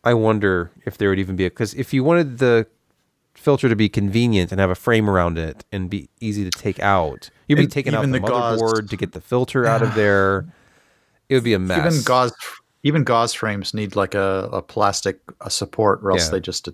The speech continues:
Speaker 2: sort of deteriorate.
Speaker 1: Here's a look at the back, and as you can see, the back also pretty much just open.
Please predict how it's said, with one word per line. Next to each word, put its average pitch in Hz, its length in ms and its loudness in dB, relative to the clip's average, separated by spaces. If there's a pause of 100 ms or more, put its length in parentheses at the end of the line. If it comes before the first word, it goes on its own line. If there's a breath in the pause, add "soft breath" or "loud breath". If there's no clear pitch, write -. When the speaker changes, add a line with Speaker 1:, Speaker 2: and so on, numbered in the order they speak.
Speaker 2:
sort 92 240 -6
of 85 60 -10
deteriorate. 90 580 -6 (960 soft breath)
Speaker 1:
Here's 131 180 -2
a 165 40 4
look 151 80 0
at 143 40 2
the 127 80 -6
back, 143 680 2
and 123 80 0
as 113 60 0
you 113 40 -10
can 131 80 -4
see, 127 240 0
the 110 100 2
back 117 300 2
also 107 320 2
pretty 98 160 0
much 95 180 0
just - 220 -6
open. 90 380 -2